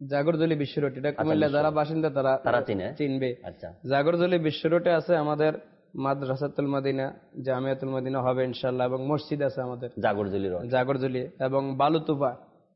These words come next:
Speaker 2: বালুতুবা।
Speaker 1: কুমিল্লা বালুতুবা তো এখানে এখনো হয় নাই, কিন্তু হবে, আমাদের
Speaker 2: আচ্ছা,
Speaker 1: জায়গা
Speaker 2: কাজ
Speaker 1: সব
Speaker 2: চলতেছে আর কি।
Speaker 1: রেডি আছে। এবং কুমিল্লা হুমনা, যে কাশীপুর রয়েছে, ওইখানেও জামিয়াতুল মদিনা, মাদ্রাসাতুল মদিনা রয়েছে।
Speaker 2: সুবহানাল্লাহ।
Speaker 1: তারপরে আমাদের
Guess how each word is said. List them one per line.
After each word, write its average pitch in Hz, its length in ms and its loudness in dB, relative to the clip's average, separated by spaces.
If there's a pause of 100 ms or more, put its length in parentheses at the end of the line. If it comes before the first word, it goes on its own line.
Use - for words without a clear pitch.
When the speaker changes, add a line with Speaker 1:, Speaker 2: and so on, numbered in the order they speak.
(100)
Speaker 2:
বালুতুবা। 101 280 0
Speaker 1:
কুমিল্লা 143 200 0
বালুতুবা 147 520 2
তো 151 180 2
এখানে 147 360 0
এখনো 147 360 0
হয় 165 220 4
নাই, 156 160 2
কিন্তু 147 320 0
হবে, 147 360 2
আমাদের 131 340 0
Speaker 2:
আচ্ছা, - 280 -8
Speaker 1:
জায়গা 131 220 0
Speaker 2:
কাজ 117 100 2
Speaker 1:
সব 131 60 0
Speaker 2:
চলতেছে 110 360 0
আর 87 60 -4
কি। 123 140 -4
Speaker 1:
রেডি 127 280 2
আছে। 151 260 2 (460)
এবং 139 260 0
কুমিল্লা 147 400 2
হুমনা, 160 500 2 (220)
যে 139 120 -8
কাশীপুর 156 520 0
রয়েছে, 135 420 2 (360)
ওইখানেও 160 380 0
জামিয়াতুল 143 440 0
মদিনা, 131 300 -2
মাদ্রাসাতুল 131 440 -6
মদিনা 131 340 -4
রয়েছে। 156 340 4
Speaker 2:
সুবহানাল্লাহ। 104 600 -2
Speaker 1:
তারপরে 147 320 2
আমাদের 151 340 2